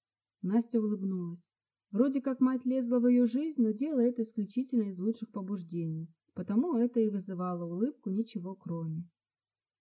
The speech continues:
"Мам, Глашу в этом году в школу собирать, это траты. Придумаем что-нибудь.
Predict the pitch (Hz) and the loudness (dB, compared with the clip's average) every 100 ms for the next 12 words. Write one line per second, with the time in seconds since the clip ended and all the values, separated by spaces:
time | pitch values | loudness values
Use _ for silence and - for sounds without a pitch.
0 | _ - 220 214 156 170 185 254 302 262 | _ 0 2 2 0 -6 0 0 0 -4
1 | 294 294 269 269 254 277 - - 226 226 | -4 -2 0 0 -2 -4 -10 -2 0 0
2 | 220 214 190 185 180 269 285 320 196 185 | -2 -4 -2 -2 -4 -8 -8 -6 -4 -2
3 | 208 214 190 190 _ _ _ _ _ - | -4 -6 -12 -14 _ _ _ _ _ 0
4 | 226 233 180 214 233 220 214 - 220 214 | 4 4 4 6 6 6 2 0 0 2
5 | 208 190 180 175 - | 2 0 -6 -6 -10